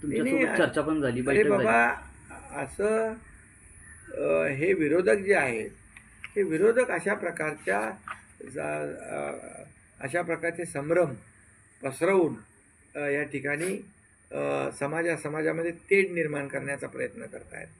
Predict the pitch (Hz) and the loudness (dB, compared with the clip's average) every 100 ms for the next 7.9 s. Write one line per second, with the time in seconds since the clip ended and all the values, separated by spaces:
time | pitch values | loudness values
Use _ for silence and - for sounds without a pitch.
0 | - - - - _ - 240 220 180 - | -20 -20 -20 -20 _ -2 0 0 -2 -14
1 | - 160 156 220 220 175 139 123 117 120 | -8 -4 4 6 6 4 0 -2 -6 -14
2 | - - - - _ - 160 185 214 214 | -16 -18 -20 -20 _ -12 -6 2 4 4
3 | - - - 160 165 226 214 165 170 165 | -2 -18 -8 -2 2 4 4 2 0 0
4 | 127 117 147 - - - - 185 160 156 | 0 -2 -4 -8 -20 -20 -8 -2 2 2
5 | 214 208 196 185 202 170 175 156 139 135 | 2 0 -2 -4 -6 -4 -8 -8 -6 -4
6 | 135 - 131 127 151 - _ - _ - | -6 -6 -8 -8 -10 -12 _ -20 _ -6
7 | 180 139 143 196 190 170 165 170 - | -4 -2 -2 -4 -4 -4 -4 -4 -4